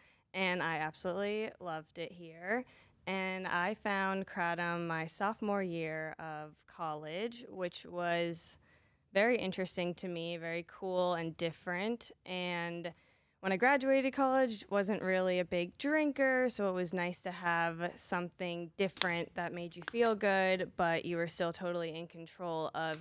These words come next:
your mind and body, and it wasn't altering at all. So I definitely took a liking to it, and like Dustin said, we were best friends, and then we started dating, and then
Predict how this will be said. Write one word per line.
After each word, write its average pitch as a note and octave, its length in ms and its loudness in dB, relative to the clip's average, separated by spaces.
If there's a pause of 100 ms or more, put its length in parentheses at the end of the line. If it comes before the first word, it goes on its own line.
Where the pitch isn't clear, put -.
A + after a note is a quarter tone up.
your E3 540 0 (680)
mind C4 640 6
and E3+ 380 -2
body, A#3 600 4
and E3+ 300 -2
it E3+ 80 -4
wasn't F3 280 -6
altering G3 540 2
at F#3 120 2
all. F3+ 360 4
So E3+ 480 2 (100)
I E3 540 2 (580)
definitely F#3 440 2
took G3 200 -2
a F3+ 60 2
liking G#3 460 4
to A3+ 260 4
it, B3 300 2
and F3+ 500 0 (100)
like F3 220 -4
Dustin F3 360 -10
said, F3 280 2
we E3+ 420 2
were E3 460 -4
best E3 280 -12
friends, C4 540 6
and E3+ 280 0
then D#3 180 -2
we D#3+ 80 -6
started D#3+ 300 -10
dating, B3 560 4
and F3+ 240 -2
then E3 440 -2